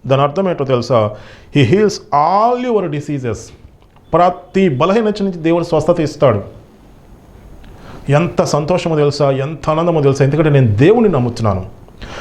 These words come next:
బయట ఉన్న పరిస్థితులను నమ్మను. రేపొద్దున ఎవరన్నా నాకు ఏదైనా చెప్తే నేను నమ్మను, నేను దేవుడు చెప్పింది నమ్ముతాను. నేను బైబిల్లో ఉన్నది నమ్ముతాను. ఎందుకు మీరు నమ్మరు దేవుడు చెప్పింది?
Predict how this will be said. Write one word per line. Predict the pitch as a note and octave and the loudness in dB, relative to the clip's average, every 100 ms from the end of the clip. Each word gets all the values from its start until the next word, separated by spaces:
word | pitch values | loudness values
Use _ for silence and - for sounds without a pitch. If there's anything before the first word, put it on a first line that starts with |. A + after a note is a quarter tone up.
| - | -2
బయట | A2+ D#3 A3 A3 | 0 0 -2 -2
ఉన్న | G#3 | -2
పరిస్థితులను | F3 D#3 F#3+ - G3 | -4 -6 -6 -4 -4
నమ్మను. | D#3 A#2+ A2 F#2 - | -2 -4 -6 -8 -10
రేపొద్దున | - F3 F#3 F#3+ A#3+ | -4 -2 -2 -2 0
ఎవరన్నా | G#3+ G3 | 0 0
నాకు | F#3+ E3 E3+ | -2 -2 -2
ఏదైనా | E3 | -2
చెప్తే | D3+ E3+ - | -4 -4 -2
నేను | F#3+ D3+ | 0 2
నమ్మను, | C#3+ D#3+ C#3 G2+ - | 0 2 0 -2 0
నేను | C3+ C3+ C3 - - - - | 2 2 -2 -14 -18 -10 -2
దేవుడు | E3+ A#3+ C4 | 2 2 0
చెప్పింది | - G3 - F3 | -2 -4 -4 -4
నమ్ముతాను. | D3+ C#3+ D3 C#3+ G#2 G2+ - - - - C#3+ | -2 -2 0 0 0 -6 -14 -16 -18 -4 2
నేను | D#3 A2 | 2 4
బైబిల్లో | D3 A#3+ C4 B3 | 0 0 0 -2
ఉన్నది | G#3+ F#3+ D#3 | -2 -4 -8
నమ్ముతాను. | C#3+ C#3+ C#3 A#2 G2+ A#2 | -8 -6 -6 -6 -6 -4
ఎందుకు | F#3+ C4+ | -4 -2
మీరు | C4 A3 | -2 -2
నమ్మరు | F3+ E3+ E3+ | 0 0 0
దేవుడు | D3 D#3+ D3+ | 0 -2 -2
చెప్పింది? | D3 D3+ D3 C#3 | -4 -2 -2 -2